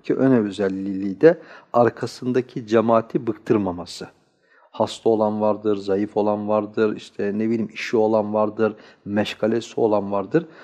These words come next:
Bunlara zarar vermeme adına ve yenbagî lil imâme en lâ yutavvile bihim as-salâte, imamlık yapan kimseye gerekli olan arkasındaki cemaate namaz uzatmaması. Yani gerek, e,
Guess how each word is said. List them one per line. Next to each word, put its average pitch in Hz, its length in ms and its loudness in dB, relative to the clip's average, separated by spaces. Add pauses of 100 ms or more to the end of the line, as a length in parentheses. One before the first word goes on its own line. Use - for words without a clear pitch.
(180)
Bunlara 123 360 2
zarar 113 420 4
vermeme 113 420 4
adına 120 440 0
ve 110 120 4
yenbagî 110 640 0
lil 107 140 -2 (100)
imâme 113 540 -2
en 120 220 0
lâ 110 120 4
yutavvile 104 720 -2
bihim 123 320 -6
as-salâte, 107 720 0 (440)
imamlık 123 540 0
yapan 107 380 0
kimseye 107 560 -4
gerekli 120 540 0
olan 139 280 2 (120)
arkasındaki 113 960 -4 (100)
cemaate 120 680 0
namaz 110 300 -2
uzatmaması. - 720 -6 (720)
Yani 101 300 0
gerek, 131 440 6
e, 107 380 2